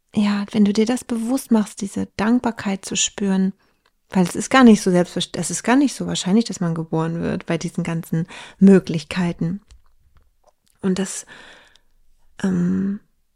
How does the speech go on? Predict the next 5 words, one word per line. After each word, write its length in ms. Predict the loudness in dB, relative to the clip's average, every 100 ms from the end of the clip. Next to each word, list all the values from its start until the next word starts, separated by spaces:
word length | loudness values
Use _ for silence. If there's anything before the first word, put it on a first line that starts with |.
| _ _ _ _ _ _ _ _ _ _ _ _
ja, 240 | _ -6 -6
diese, 260 | -6 -8 -10 _ _ _ _
diese 260 | -6 -4 -4
Dankbarkeit 640 | 0 0 0 -6 -8 -6
darüber, 520 | -8 -6 -8 -6 -8